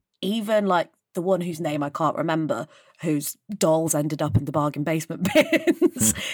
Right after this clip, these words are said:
Speaker 1: even he had, like, people who loved him. And then since then, he has just become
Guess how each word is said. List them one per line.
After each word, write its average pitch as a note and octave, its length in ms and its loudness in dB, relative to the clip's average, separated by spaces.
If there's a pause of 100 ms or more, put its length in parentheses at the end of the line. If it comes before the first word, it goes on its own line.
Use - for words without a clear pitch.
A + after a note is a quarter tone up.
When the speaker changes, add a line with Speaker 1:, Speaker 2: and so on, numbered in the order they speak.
(100)
Speaker 1:
even B3+ 260 4
he A#3 160 4
had, C#4+ 220 4
like, C4+ 180 -2
people D4 240 2
who D4 120 4
loved D4 200 2
him. D#4 140 0 (720)
And C4 100 6
then C#4+ 360 6
since E4 360 2
then, E3+ 380 0 (240)
he B3+ 200 4
has C4+ 220 4
just B3+ 320 -2 (760)
become A#3+ 640 0